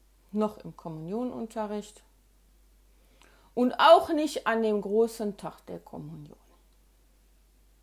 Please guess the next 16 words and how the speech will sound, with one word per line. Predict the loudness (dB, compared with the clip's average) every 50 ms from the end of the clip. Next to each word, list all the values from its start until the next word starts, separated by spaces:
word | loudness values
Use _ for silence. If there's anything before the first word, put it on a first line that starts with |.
| _ _ _ _ _ _ _ _ _ _ -20 -20 -20 -20 _ _ _ _ -10
Ich | -8 -8 -8 -6 -6
guckte | -6 -6 -4 -4 -4 -4
an | -4 -4
der | -8 -8 -8
Seite | -8 -8 -8 -8 -10 -12
von | -12 -10 -8 -8 -8
Britta | -8 -8 -8 -8 -8
vorbei | -8 -8 -8 -8 -6 -4 -6 -6 -6 -6 -8 -10 -12 -18 -16 -10
und | -8 -8 -6
sah | -4 -4 -4 -2 -2
Andi | -4 -4 -4 -4 -4 -2 -2 -2 -2 -4 -6 -10 -20 _ _ -20 -20
vorne | -18 -10 -8 -6 -4 -4 -4 -4 -4 -4 -4 -4 -6 -8 -10 -16 _ _ _ -20 -20 _ _ _ _ _ _ _ _ _ _ _ _ _ _ _ _
an | -8 -4 -4
der | -2 -2 -2 -4
Seite | -4 -4 -4 -4 -6 -6 -4 -4 -2 -2 -2 -4 -6 -10 -16 -20 _ -14
kreidebleich, | -8 -4 -2 -2 0 0 -2 -2 -4 -4 -6 -6 -6 -6 -6 -4 -4 -6 -6 -8 -10 -12 -18